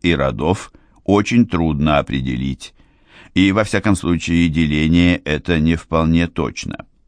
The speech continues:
Приведенное в последующем изложении подразделение, в котором мы следуем Гюнтеру, в общем соответствует воззрению, разделяемому большинством знатоков рыб. Согласно этой классификации, класс рыб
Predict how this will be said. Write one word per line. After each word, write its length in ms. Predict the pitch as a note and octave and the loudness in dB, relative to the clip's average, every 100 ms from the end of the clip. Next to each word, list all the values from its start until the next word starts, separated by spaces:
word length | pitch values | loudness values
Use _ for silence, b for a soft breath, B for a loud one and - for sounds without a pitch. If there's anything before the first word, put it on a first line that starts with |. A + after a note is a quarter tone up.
| _ b b b | _ b b b
Приведенное 760 | G#2 A#2+ B2 A#2+ C3 B2 B2 A#2+ | 2 4 4 4 2 4 4 2
в 60 | |
последующем 680 | A2+ A2 - G2+ F#2+ F#2+ F#2 | 0 -4 -2 -2 0 0 2
изложении 920 | F2 D#2+ E2 D2+ D2 D2 D#2 E2 E2+ F2 | 2 0 -4 -2 -2 -2 0 2 2 0
подразделение, 960 | - E2+ D#2+ D2+ C2 C#2 D2 D2+ D#2+ | -2 -2 -2 -2 -4 -4 0 0 0
в 60 | D#2+ | -2
котором 480 | D#2+ D2 E2 E2 D#2+ | -6 -4 -2 0 0
мы 120 | F2 | 0
следуем 580 | - C#2+ C#2+ D2 D2 C#2+ | -2 -4 -4 -2 -2 -2
Гюнтеру, 680 | D#2 C#2 B1+ D2 F2 B2 - B B B | -2 -2 -4 -4 -2 -2 -4 B B B
в 100 | - | 0
общем 320 | C3 C#3 D#3 | 0 2 0
соответствует 920 | D3 C#3+ - F2 D#2 C2+ - D2 C#2+ | 0 0 -2 0 -2 -2 -6 -4 -4
воззрению, 640 | C#2 D2 C2 D#2+ E2 D#2+ D#2+ | -4 -6 -2 -2 2 2 2
разделяемому 920 | D#2 C#2 C#2+ D2 D2 D2+ D#2 D#2+ D#2 | 0 -2 -4 -2 0 0 0 0 0
большинством 720 | D#2 D#2+ C#2+ C#2+ - E2+ F2+ | -2 -4 -6 -8 -4 -2 0
знатоков 720 | D2+ F2 D#2+ D#2 - D#2 - | 0 -2 -2 -4 -4 -6 -4
рыб. 280 | D2 B1 - - _ B B B B | -6 -6 -10 -20 _ B B B B
Согласно 720 | - G2+ G#2 A#2+ A#2+ A2 A2+ | -2 0 2 0 0 -2 -2
этой 300 | G2+ F#2+ G2 | -2 -2 -2
классификации, 1040 | F#2+ A2 - G#2+ A2+ G#2+ G#2+ - G2 G2+ G2+ | -2 -4 -4 -4 -4 -2 -4 -4 -2 0 0
класс 560 | - F#2+ G2+ F#2+ - - | -2 0 0 0 -6 -8
рыб 420 | D2+ E2 F#2 - | -4 -2 -2 -6